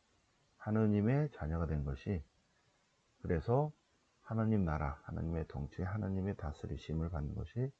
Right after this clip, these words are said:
얼마나 축복인가. 니코데모와의 대화, 요한복음 삼 장 다시 묵상해 보시겠습니다.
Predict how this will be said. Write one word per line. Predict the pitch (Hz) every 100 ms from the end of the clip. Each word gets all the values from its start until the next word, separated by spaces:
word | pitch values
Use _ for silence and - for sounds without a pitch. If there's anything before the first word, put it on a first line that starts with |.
| _ _ _ _ _ -
얼마나 | 76 73 82
축복인가. | 87 - - 69 76 71 67 69 71 76 _ _ _ _ _ _ _ _ _ - -
니코데모와의 | - 90 - 76 73 73 71
대화, | - 71 67 69 113 131 - _ _ _ _ _ -
요한복음 | 73 69 73 73
삼 | - 95 95
장 | 85 67 - _ _ _ _ _ _ _ -
다시 | 80 -
묵상해 | 62 85 87 71 - 69 71
보시겠습니다. | 71 67 - 67 - - 65 85 131